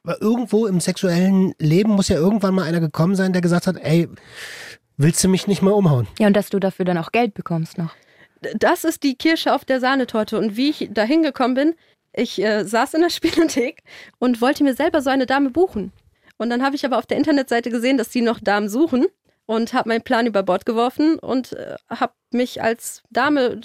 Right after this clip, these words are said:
Speaker 3: um dort zu arbeiten, beworben.
Speaker 2: Äh, wie, wie, wie, wie, wie? Wie, du, du wolltest dir eine buchen?
Speaker 3: Na, also ich finde Frauen wirklich außerordentlich gut.
Speaker 2: Mhm.
Speaker 3: <laughs>
Speaker 1: Ah.
Speaker 3: Und da ich experimentierfreudig bin und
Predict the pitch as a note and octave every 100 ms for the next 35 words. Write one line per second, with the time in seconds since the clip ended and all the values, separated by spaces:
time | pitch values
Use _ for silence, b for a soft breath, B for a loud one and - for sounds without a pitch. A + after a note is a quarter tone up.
0 | A2 A#3+ A#3+ B3+ - - C#4 A3+ G#3 G3
1 | G3+ C4 F#4 b b b G3+ A3 A3 F#3+
2 | F#3 G3 F3+ E3 D#3+ E3 D3+ D3 _ F#3
3 | A3 G3+ F#3+ G3 A3 F#3+ F3+ - - F3+
4 | E3 D#3 D#3 D#3+ D3+ - E3+ B3 D#4+ A3+
5 | - - C#4 B3 - A#3 A#3 A3+ A3+ A3
6 | - - G#3+ - - F3 G3 F#3 - G3+
7 | A3+ G3 G3 B3+ D4+ A#3 C#4 - C#4 C4
8 | - B A#2+ C3+ F3 D#3 A#2+ F#2+ - G#3+
9 | A#3 B3 - - - - - A3 A3+ A3
10 | A#3 - - - - - A#3+ B3+ A3+ -
11 | G#3 - B3+ C4 C#4 - D4 D4 - G#3+
12 | A#3 A#3 -